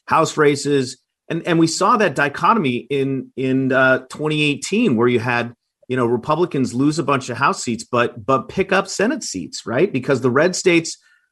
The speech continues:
that flex their, their sort of Republican muscle in places like Missouri and North Dakota, and, and they were able to, to take advantage of the map. So I think, uh,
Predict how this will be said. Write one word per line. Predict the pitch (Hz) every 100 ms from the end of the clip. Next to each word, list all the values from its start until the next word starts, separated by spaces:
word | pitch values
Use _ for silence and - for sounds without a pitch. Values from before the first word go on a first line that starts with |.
| _ - _
that | 147
flex | 139 160 160 -
their, | 156 151 143 143
their | 143 135
sort | 127 147
of | 123
Republican | 139 - 165 156 151 127
muscle | 160 226 127 117 113 _ _ _ _ _ _ _ _ - -
in | 147 139
places | 131 151 - 123
like | 139 131
Missouri | 131 107 165 165 135 120
and | 117
North | 127 131
Dakota, | 131 165 175 151 127 117 104
and, | 123 120 117 117 113
and | 123 123
they | 120
were | 120 123
able | 139 139 131
to, | 131 117 113 _ _ _
to | 143
take | 131 156
advantage | 151 135 135 135
of | 127
the | 120
map. | 139 170 101
So | - 117 107
I | 117
think, | 135 135 - 135
uh, | 131